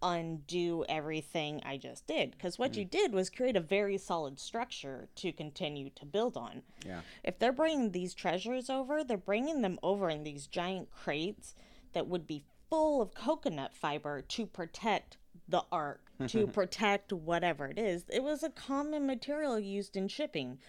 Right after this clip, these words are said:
Speaker 1: Why wouldn't I use what's already on my boat? It's there. It's easy.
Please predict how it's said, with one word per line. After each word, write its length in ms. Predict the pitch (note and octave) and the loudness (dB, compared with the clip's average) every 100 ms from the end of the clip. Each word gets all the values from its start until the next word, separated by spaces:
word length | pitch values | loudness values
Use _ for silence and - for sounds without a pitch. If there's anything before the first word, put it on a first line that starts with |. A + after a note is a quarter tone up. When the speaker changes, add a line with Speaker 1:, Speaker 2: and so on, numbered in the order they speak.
| - - - | -20 -18 -4
Speaker 1:
Why 160 | C#3 | 0
wouldn't 360 | D#3 F3+ G3 G#3 | 2 2 4 4
I 80 | G#3+ | 2
use 340 | A3 B3 A#3+ | 2 -2 0
what's 200 | A#3 A3+ | -2 2
already 300 | A3 B3 B3+ | 2 2 2
on 160 | C4 C4+ | 0 2
my 160 | C#4 | 2
boat? 380 | G#3+ C#4+ D4 - - - _ | 2 2 2 0 -8 -20 _
It's 260 | - D#3+ - | -6 -6 -2
there. 480 | - C4+ C#4 C#4 C#4 - - - | 2 4 4 2 0 -8 -20 -10
It's 220 | - E3+ E3 | -6 -4 -2
easy. 560 | G#3+ C#4+ A#3 B3 A3 | -2 -2 -2 -2 -4